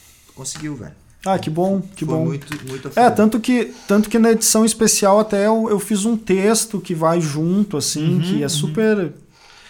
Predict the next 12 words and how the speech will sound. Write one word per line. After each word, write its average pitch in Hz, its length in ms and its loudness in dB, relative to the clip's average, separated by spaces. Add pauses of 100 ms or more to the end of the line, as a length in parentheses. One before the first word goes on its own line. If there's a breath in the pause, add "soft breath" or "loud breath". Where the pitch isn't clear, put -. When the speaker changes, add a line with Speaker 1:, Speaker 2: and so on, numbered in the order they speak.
(440 loud breath)
Speaker 2:
é - 100 -6
super 190 340 0
pessoal, 226 760 4
assim 180 240 -2
mesmo, 170 460 -2
né? 143 100 -4
Porque 175 360 -2
a 170 100 4
ideia 170 360 4
que 214 100 -4
eu 214 80 2
tinha 202 680 0